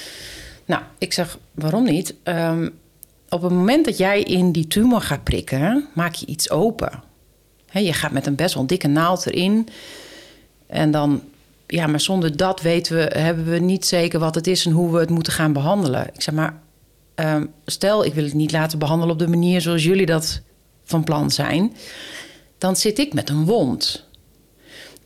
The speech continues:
"Ja, theoretisch is dat zo, maar we gaan direct over tot behandelen."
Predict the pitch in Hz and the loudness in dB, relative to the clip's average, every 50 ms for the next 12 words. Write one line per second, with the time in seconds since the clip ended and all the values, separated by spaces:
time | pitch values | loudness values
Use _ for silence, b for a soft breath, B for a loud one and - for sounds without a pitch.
0 | - - 117 120 139 165 175 190 190 180 - 131 - 156 147 139 156 185 208 - | -14 -8 -6 -2 -2 0 0 0 0 -2 -4 -6 -6 -4 -2 0 2 2 2 2
1 | - 208 226 - - 156 - - 117 104 135 165 180 160 165 190 214 214 - 196 | 0 0 0 0 0 0 0 0 0 0 2 2 2 2 2 2 0 -2 0 0
2 | 185 180 180 175 165 175 175 - - 135 170 175 156 170 165 185 185 165 147 160 | 2 2 4 4 2 2 2 0 0 0 0 0 0 -2 -2 -2 -2 0 0 2
3 | 165 202 226 214 160 131 117 120 127 127 | 2 2 2 2 2 0 0 -2 -4 -6